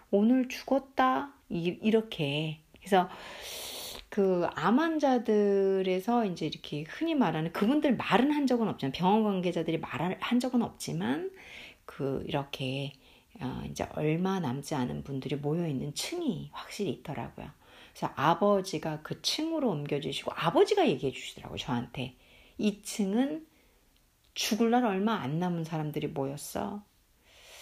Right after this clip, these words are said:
그런데 좀 마음이, 음, 그랬죠. 요, 요 구문 보니까 제가 좀 장난이 안 쳐지네요.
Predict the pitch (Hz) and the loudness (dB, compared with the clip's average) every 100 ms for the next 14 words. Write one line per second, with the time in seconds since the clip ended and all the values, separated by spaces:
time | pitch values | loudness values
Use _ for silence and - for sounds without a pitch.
0 | - - - - - - 220 226 226 226 | -20 -20 -20 -20 -16 0 2 4 2 0
1 | 180 160 104 156 190 165 160 156 135 135 | -4 -4 -2 0 0 0 -2 -4 -6 -8
2 | 151 - 151 147 139 139 147 - - 170 | -16 -14 -8 -6 -6 -8 -12 -18 -6 0
3 | 156 - 135 139 139 _ _ _ - - | 0 -2 -8 -8 -12 _ _ _ -20 -20
4 | _ _ - - - - - - - 202 | _ _ -12 -12 -12 -18 -16 -8 6 8
5 | 214 214 247 277 240 - 226 226 196 180 | 8 6 6 6 4 4 4 6 4 4
6 | 180 180 175 156 170 165 156 156 151 - | 2 0 0 -2 -2 0 -2 -2 -6 -2
7 | 160 175 180 175 165 143 135 147 208 175 | 0 2 0 0 0 0 0 0 -2 -2
8 | 135 - | -2 -2